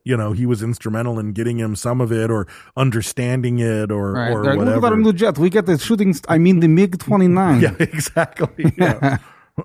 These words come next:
Speaker 1: Um, that's a good Russian accent.
Speaker 2: Thanks,
Speaker 1: I
Speaker 2: yeah.
Speaker 1: can't do a Russian accent.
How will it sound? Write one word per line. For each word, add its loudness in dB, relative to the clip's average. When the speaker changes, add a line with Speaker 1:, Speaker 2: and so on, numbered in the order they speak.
Speaker 1:
Um, 0
that's -6
a -20
good -2
Russian -4
accent. -4
Speaker 2:
Thanks, -6
Speaker 1:
I -6
Speaker 2:
yeah. -4
Speaker 1:
can't -4
do 0
a 0
Russian -8
accent. -14